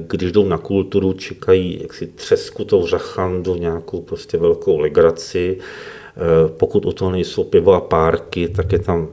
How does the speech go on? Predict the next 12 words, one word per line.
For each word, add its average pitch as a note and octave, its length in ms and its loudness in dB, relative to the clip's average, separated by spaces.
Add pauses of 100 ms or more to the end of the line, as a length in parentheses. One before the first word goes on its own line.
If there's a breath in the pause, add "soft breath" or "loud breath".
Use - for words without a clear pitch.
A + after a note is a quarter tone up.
(100)
velmi E2+ 320 0
těžko - 340 -2
dostanete. - 640 -2 (640 loud breath)
Eh, D2 280 -8
chci - 320 -14
říct, F#2+ 260 -4
že F2+ 300 6 (140)
posluchači - 640 2
Haydnovek F2+ 760 4 (460 loud breath)
se - 420 2
rekrutují F2+ 840 0
hlavně F2 440 4